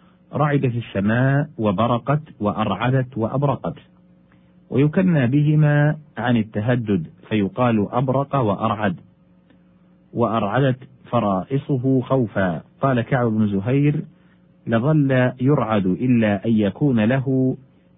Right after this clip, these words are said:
من الرسول بإذن الله تنويل". والرعديد المضطرب جبنا. قال أبو محجن الثقفي: "لا تسأل الناس عن مالي وكثرته،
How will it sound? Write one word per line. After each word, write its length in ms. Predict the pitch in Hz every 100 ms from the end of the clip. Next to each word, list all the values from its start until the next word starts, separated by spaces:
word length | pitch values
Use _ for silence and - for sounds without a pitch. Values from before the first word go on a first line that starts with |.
| _
من 160 | 135 123
الرسول 520 | 101 98 143 135 117
بإذن 400 | 107 98 123 113
الله 480 | 98 90 104 110 107
تنويل". 600 | 104 127 135 95 76 62 - _ _ _ _ _ _ _ _ _ _ _
والرعديد 720 | 139 135 147 123 147 170 175 151 131
المضطرب 800 | 127 117 107 - 135 139 131 123
جبنا. 460 | 123 104 95 80 - _ _ _ _ _ _ _
قال 180 | 170 160
أبو 280 | 151 135 123
محجن 480 | 151 156 127 127 123
الثقفي: 720 | 120 - 120 113 110 135 90 - 104
"لا 160 | 131
تسأل 360 | 160 156 151 143
الناس 400 | 131 135 131 131
عن 180 | 113 113
مالي 420 | 110 131 123 120
وكثرته، 920 | 113 - 107 120 120 101 90 76 67